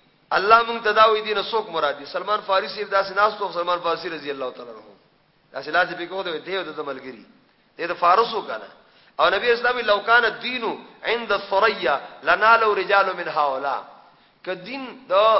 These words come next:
تلو پیرونو سره وی، داسې غونې سړي وی چې دین هغه به حاصل کی. بخاری شریف. بعضو کې لو کان العلم راځي، بعضو کې لو کان الایمان راځي.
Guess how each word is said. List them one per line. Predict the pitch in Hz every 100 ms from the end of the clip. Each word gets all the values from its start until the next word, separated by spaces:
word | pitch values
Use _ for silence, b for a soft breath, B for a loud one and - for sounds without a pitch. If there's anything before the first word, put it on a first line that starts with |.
| - - - -
تلو | - 254
پیرونو | 233 220 233 240
سره | 214 202 202
وی، | 220 233 - - -
داسې | 180 202 202
غونې | 190 175
سړي | 180 180
وی | 185
چې | 175
دین | 175 180
هغه | 160
به | 165 160
حاصل | 151 156 156 151
کی. | 151
بخاری | 147 147 131
شریف. | - 117 110 _ _ _ _ _ _ _ _ _ _ -
بعضو | 196 226
کې | 226
لو | 214 196
کان | 214 220
العلم | 185 170 254 226
راځي، | 175 143 123 - - _
بعضو | - 208 240
کې | 226
لو | 214 214
کان | 220 220
الایمان | 202 185 196 190 233 240 180
راځي. | 143 -